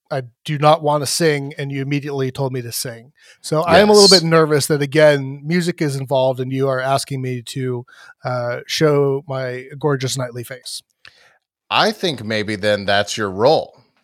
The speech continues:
Speaker 2: You're kind of there as the, "You'll never make it."
Speaker 1: Ah,
Speaker 2: You know?
Speaker 1: okay. So I'm like the, uh, the, the, fa-, the naysaying fan reporter who just doesn't believe in B T S.
Speaker 2: The reporter. Yes, that's exactly it.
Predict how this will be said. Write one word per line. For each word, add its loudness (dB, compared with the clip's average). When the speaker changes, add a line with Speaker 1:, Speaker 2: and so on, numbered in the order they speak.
Speaker 2:
You're -2
kind 2
of -6
there 2
as -4
the, -4
"You'll 2
never 6
make 2
it." -8
Speaker 1:
Ah, 0
Speaker 2:
You 4
know? 2
Speaker 1:
okay. -2
So 4
I'm 4
like 2
the, -2
uh, 0
the, -8
the, -8
fa-, -8
the -2
naysaying 4
fan 4
reporter 2
who 2
just -2
doesn't 4
believe 2
in -2
B -4
T -6
S. -8
Speaker 2:
The 4
reporter. 6
Yes, 0
that's -2
exactly 0
it. -6